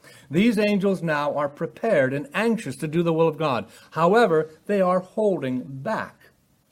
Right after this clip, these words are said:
They're holding back only for one reason. There is another angel that comes up, and he is going to say, "Wait."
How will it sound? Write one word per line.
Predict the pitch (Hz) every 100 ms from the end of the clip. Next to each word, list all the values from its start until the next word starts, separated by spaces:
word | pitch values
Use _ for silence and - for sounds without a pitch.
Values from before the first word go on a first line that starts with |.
| _ _ _ _ _ _ _ _
They're | 135 143
holding | 139 208 208 196
back | 151 143 139 - _ _ _ _ -
only | 180 202 196
for | 190 170
one | 156 170 170 151
reason. | 196 190 135 92 80 - _ _ _ _ -
There | 151 190
is | 196
another | 190 208 254 196 127
angel | 120 104 95 104
that | 110 110
comes | - 135 123
up, | 156 123 - _ _ _ _ _ _ _ _ _ _ _ _ _ _ _
and | 123 120
he | 123 135
is | 127
going | 139 131
to | 135
say, | - 117 113 - _ _
"Wait." | 98 101 120 92 _ -